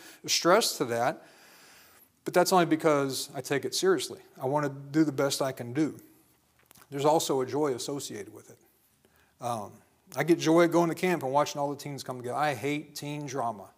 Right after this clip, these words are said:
I hate drama in general. But at camp, I don't wanna hear, I,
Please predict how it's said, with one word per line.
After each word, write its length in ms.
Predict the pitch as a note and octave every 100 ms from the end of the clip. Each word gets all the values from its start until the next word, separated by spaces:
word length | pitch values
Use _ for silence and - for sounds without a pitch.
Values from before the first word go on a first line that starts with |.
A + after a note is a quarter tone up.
| -
I 100 | A3
hate 100 | A2+
drama 320 | C3 C#3 B2
in 120 | A#2
general. 380 | A2+ A#2+ G2+ G2+ - - - _
But 120 | C3+
at 100 | C3
camp, 400 | C3 F3+ G3 G3+ G3+
I 80 | G3+
don't 140 | A#3
wanna 160 | A#3 G#3+
hear, 240 | E3 G#3
I, 200 | G#3 A3